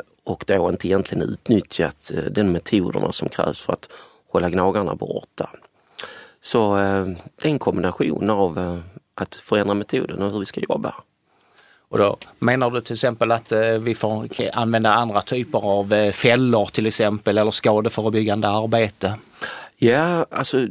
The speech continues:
Speaker 1: det som är den stora skillnaden är att det är lite mer närmar sig hur industrin har jobbat under några år. Där har man ju jobbat med att, eh, säkerställa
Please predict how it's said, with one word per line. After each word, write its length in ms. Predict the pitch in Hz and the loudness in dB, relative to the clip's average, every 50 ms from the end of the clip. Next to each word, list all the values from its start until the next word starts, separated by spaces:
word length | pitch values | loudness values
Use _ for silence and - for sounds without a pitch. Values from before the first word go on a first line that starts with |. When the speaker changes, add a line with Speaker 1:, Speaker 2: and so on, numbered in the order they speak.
| - - | -6 -8
Speaker 1:
det 260 | - 113 - - 135 | -12 -8 -4 -2 -2
som 200 | 131 - - 143 | 0 2 2 2
är 160 | 151 165 180 | 4 4 4
den 100 | 170 170 | 2 0
stora 300 | 151 - - 139 127 101 | 0 -2 -2 0 0 0
skillnaden 540 | - - 98 98 98 98 92 90 90 90 92 | 0 0 -2 0 0 0 0 0 0 0 2
är 340 | 95 92 85 82 87 85 80 | 2 2 2 0 0 0 -2
att 120 | 82 82 | -2 -2
det 100 | - - | -2 -2
är 100 | 85 85 | -2 0
lite 420 | 82 85 85 87 85 80 - - 92 | 0 0 -2 -2 -2 -4 -4 -2 0
mer 300 | 85 98 92 82 78 80 | 0 2 2 0 0 0
närmar 360 | 82 82 82 87 92 90 82 | 0 0 0 0 0 0 -2
sig 220 | - - - 85 | -2 -2 -2 -2
hur 180 | 82 85 82 90 | 0 0 0 0
industrin 520 | 90 90 90 95 90 - - 117 117 120 | 2 2 0 0 0 0 0 0 2 2
har 80 | 113 113 | 4 4
jobbat 380 | 117 113 117 - 95 80 - - | 4 4 2 2 0 -2 -2 -4
under 160 | - 73 69 | -6 -6 -6
några 380 | - - - - - - - | -6 -6 -4 -4 -2 -4 -4
år. 140 | - 57 - - - - - - - - - - - _ _ _ - | -6 -8 -12 -14 -18 -20 -20 -20 -20 -20 -20 -20 -20 _ _ _ -2
Där 80 | 101 | 0
har 80 | 101 98 | 0 2
man 140 | 101 101 95 | 2 2 2
ju 100 | 98 98 | 2 2
jobbat 460 | 98 98 95 92 90 87 90 85 - | 2 4 2 2 2 0 -2 -2 -2
med 240 | 92 92 90 85 71 | -2 -2 0 -2 -4
att, 220 | 69 - - - | -6 -8 -10 -10
eh, 120 | - 76 - - - - | -8 -6 -6 -6 -8 -8
säkerställa 960 | - - - - - - - - - - - - - 65 62 58 62 - - | -8 -4 -4 -4 -4 -4 -8 -8 -6 -6 -6 -6 -6 -8 -10 -10 -8 -8 -8